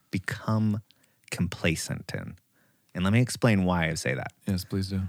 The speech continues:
Speaker 1: So she told me this morning that we have been married four and a half years today. Four and a half years.
Speaker 2: Wow. Has
Speaker 1: Right.
Speaker 2: it been that long already?
Speaker 1: Four and a half years. Is, and that's exciting to me. I'm happy about that.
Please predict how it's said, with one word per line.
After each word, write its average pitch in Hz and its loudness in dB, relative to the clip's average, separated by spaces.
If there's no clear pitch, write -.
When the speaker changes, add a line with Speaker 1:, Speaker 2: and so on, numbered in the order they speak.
Speaker 1:
So 95 4
she 156 2
told 110 0
me 90 4
this 90 0
morning 80 -2
that 87 0
we 107 4
have 110 2
been 107 2
married 90 0
four 92 2
and 101 4
a 98 2
half 87 -2
years 78 -4
today. 78 -4
Four 160 2
and 170 6
a 156 6
half 139 2
years. - 0
Speaker 2:
Wow. 107 2
Has - -6
Speaker 1:
Right. 117 8
Speaker 2:
it - 4
been 117 4
that 120 4
long 98 2
already? 101 2
Speaker 1:
Four 120 8
and 135 6
a 123 6
half 110 4
years. - -2
Is, 104 4
and 107 6
that's 117 4
exciting 160 4
to 87 0
me. 85 0
I'm 98 2
happy 110 4
about 85 0
that. 78 -2